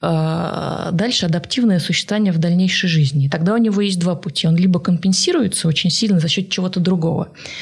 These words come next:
Например, человек не прошёл подростковый кризис и живёт на, например, интроектах и правилах, которые ему, ну, вписали родители, вот его жизненный сценарий, а своих собственных выборов, которые основаны на собственном опыте проживания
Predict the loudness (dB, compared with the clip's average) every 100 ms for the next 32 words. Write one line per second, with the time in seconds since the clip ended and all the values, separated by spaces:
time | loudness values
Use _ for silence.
0 | -4 -2 2 2 2 0 -2 0 0 0
1 | -2 -4 -2 -2 -2 -2 0 0 0 0
2 | 2 0 -2 -8 -16 -18 -6 -2 0 2
3 | 0 -2 -6 -18 -16 -2 0 2 2 0
4 | -2 -8 -6 -4 0 2 2 0 -4 0
5 | 0 2 0 0 -2 -4 -2 -2 -2 0
6 | 2 0 -2 -4 -4 -2 0 2 2 2
7 | 2 0 -4 -20 -4 0 0 0 -4 0
8 | 0 2 0 0 -2 -2 -2 -2 0 0
9 | 2 2 2 2 2 0 -2 0 2 0
10 | -2 -4 -4 -2 -2 -2 -4 0 0 0
11 | 0 0 2 -2 -4 -8 -4 -2 -2 -2
12 | -2 0 0 -2 -2 -4 -2 0 2 0
13 | -2 -10 -4 -2 0 0 0 0